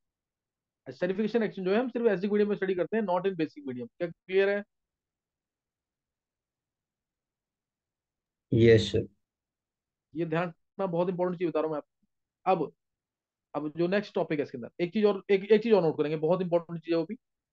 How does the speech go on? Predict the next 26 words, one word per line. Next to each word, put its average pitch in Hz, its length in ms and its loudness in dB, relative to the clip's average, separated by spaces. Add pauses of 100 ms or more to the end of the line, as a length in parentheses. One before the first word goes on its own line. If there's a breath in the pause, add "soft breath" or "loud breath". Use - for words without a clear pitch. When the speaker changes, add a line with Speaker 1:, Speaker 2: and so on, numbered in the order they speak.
(220)
Speaker 1:
जो 240 100 6 (140)
alkaline 214 440 4
hydrolysis 214 640 0
है 190 100 0
ना 240 260 -2
एस्टर 202 480 -2
का, - 360 -8 (540)
जो 156 140 0
alkaline 180 600 0
hydrolysis 175 480 0
एस्टर 156 320 -2
का, 208 280 -2 (500)
इसको 214 260 0
हम 262 160 0
saponification 208 720 0
भी 196 100 -2
कहते 135 240 -2
हैं। 123 80 -10 (680)
Definition 175 420 0
note 202 200 0
कर 170 80 0
लेना, 151 220 -4 (480)
alkaline 196 480 2
hydrolysis 185 380 -2
of 208 120 2
ester 170 300 -2